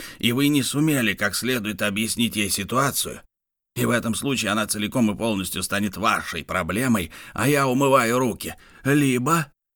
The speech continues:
она точно знает, во что ввязывается. В самом крайнем случае она может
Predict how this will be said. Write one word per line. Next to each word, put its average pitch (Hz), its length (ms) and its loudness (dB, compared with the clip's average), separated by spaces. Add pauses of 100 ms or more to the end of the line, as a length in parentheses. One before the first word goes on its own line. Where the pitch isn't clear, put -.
(180)
она 156 340 4
точно 160 580 0
знает, 127 720 -2 (120)
во 139 180 0
что 95 340 -6
ввязывается. 120 840 -4 (800)
В - 60 -12
самом 180 340 2
крайнем 160 360 0
случае 139 440 0
она 139 180 2
может 135 460 2